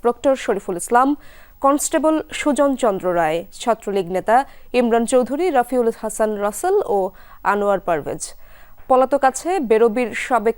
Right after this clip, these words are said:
ভিসি, রংপুর মহানগর পুলিশের সাবেক কমিশনার সহ চব্বিশ জন। তাদের পক্ষে স্টেট ডিফেন্স নিয়োগ দেয় ট্রাইব্যুনাল দুই।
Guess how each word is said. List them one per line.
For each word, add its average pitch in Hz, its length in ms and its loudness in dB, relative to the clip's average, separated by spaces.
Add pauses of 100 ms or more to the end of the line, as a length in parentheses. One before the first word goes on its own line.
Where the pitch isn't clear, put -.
ভিসি, 262 520 -2 (380)
রংপুর 233 420 2
মহানগর 269 420 2
পুলিশের 254 340 -2
সাবেক 226 340 -2
কমিশনার 208 440 -2
সহ 247 280 -4
চব্বিশ 247 540 -2
জন। 320 180 0
তাদের 247 240 2
পক্ষে 277 340 -2
স্টেট 294 320 -2
ডিফেন্স 269 500 -2
নিয়োগ 240 280 2
দেয় 214 300 4 (380)
ট্রাইব্যুনাল 262 500 4
দুই। 208 440 0